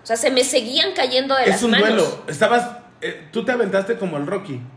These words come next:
Speaker 2: O sea, no solamente te aventaste a madrearte con uno, con el,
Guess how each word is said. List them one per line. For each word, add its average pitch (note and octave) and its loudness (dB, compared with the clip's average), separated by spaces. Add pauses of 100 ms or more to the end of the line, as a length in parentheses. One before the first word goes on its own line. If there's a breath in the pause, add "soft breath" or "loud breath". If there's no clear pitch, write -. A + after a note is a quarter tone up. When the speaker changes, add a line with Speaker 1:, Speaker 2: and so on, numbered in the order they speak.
(1160)
Speaker 2:
O D3+ -6
sea, F#3 4
no G#3+ 0
solamente A#3+ 0
te G3+ 0
aventaste F3 -2
a G3 -2
madrearte E3+ -2
con D3 -4
uno, D#3+ -2 (520)
con C#3+ -2
el, C3 -4